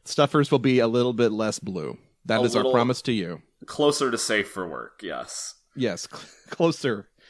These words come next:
Speaker 1: C-, C S F W.
Speaker 2: Somewhat safe for work. <laughs> Closer to safe for work. All right.
Speaker 1: Right.
Speaker 2: Um,
Speaker 1: So we've, we've talked about it enough. So we, we've, we've established that there's, there's a twist coming. So the twist of the episode is,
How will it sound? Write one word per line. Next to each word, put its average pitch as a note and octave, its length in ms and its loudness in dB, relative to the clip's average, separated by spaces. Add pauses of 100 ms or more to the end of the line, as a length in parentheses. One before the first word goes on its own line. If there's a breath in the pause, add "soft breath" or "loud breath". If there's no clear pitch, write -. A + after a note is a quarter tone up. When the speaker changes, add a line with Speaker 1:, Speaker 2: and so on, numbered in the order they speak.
(200 soft breath)
Speaker 1:
C-, - 380 -2
C F3 320 2
S C#3+ 220 2
F B2+ 180 0
W. E2+ 380 -6 (220)
Speaker 2:
Somewhat C#3+ 520 2
safe A#2+ 240 0
for A2+ 160 -6
work. A#2 280 -2 (400)
<laughs> - 640 -4
Closer C#3 400 0
to G2+ 80 -2
safe F#2 280 -4
for E2 140 -8
work. D#2 300 -10
All A#2 140 4
right. E2+ 280 2
Speaker 1:
Right. A#2+ 340 8
Speaker 2:
Um, G2 300 -8
Speaker 1:
So - 200 4
we've, G3 180 6
we've G3+ 120 4
talked A3+ 200 6
about G3 180 6
it E3+ 100 6
enough. D3 180 4
So D#3+ 140 2
we, C#3 240 4
we've, E3 300 6
we've D3 220 6
established G3 500 6
that D#3+ 120 2
there's, D3 240 0
there's C#3 220 4
a B2+ 80 2
twist - 320 0
coming. G2+ 360 0
So A2 140 -12
the A2+ 80 -2
twist A#3+ 320 0
of D#3 80 0
the D3 80 4
episode C3 380 0
is, G#2 360 0